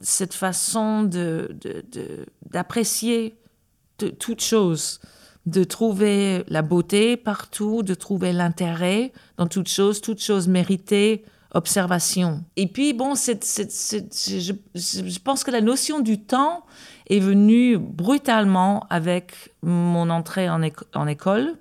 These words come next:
dans l'école, et aussi avec un certain travail avec le piano, avec une première prof qui m'a, me disait qu'il fallait que je, je note sur un papier combien de temps j'avais noté, euh, combien j'avais travaillé chaque pièce.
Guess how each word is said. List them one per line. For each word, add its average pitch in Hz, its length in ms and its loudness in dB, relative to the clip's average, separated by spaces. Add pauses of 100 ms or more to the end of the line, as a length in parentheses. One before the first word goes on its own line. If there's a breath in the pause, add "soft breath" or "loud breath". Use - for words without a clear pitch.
dans 175 100 -2
l'école, 226 460 -2 (640 loud breath)
et 190 520 6
aussi 220 640 0
avec 220 360 0
un 185 80 2
certain 208 360 2
travail 202 360 0
avec 190 180 0
le 196 80 0
piano, 214 600 2 (580 loud breath)
avec 190 240 2
une 190 100 4
première 214 340 4
prof 254 360 -2
qui 214 180 0
m'a, 196 180 4
me 185 220 2
disait 202 760 2 (800 soft breath)
qu'il 220 160 0
fallait 226 380 2
que 220 200 2
je, 190 560 2
je 175 160 -2
note 208 240 4
sur 208 140 -2
un 196 120 2
papier 202 360 -2
combien 208 380 2
de 185 120 0
temps 202 400 2
j'avais 170 260 -2
noté, 180 720 -2 (100)
euh, - 60 -2
combien 175 240 2
j'avais 165 240 -2
travaillé 175 420 -2
chaque 180 300 -6
pièce. - 560 -4